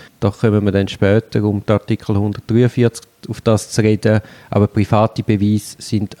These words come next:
eigentlich per se, ist der Staat-, Staatsbehörde vorbehalten, Beweise zu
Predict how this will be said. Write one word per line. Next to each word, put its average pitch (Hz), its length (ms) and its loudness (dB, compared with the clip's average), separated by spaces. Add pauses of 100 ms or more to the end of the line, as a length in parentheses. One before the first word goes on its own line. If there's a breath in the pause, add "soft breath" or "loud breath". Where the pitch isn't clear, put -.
eigentlich 101 240 -2
per 104 140 0
se, 117 280 2
ist 113 320 -4
der 110 100 2
Staat-, 113 380 0
Staatsbehörde 113 640 0
vorbehalten, 107 760 -2
Beweise 98 380 -4
zu - 60 -18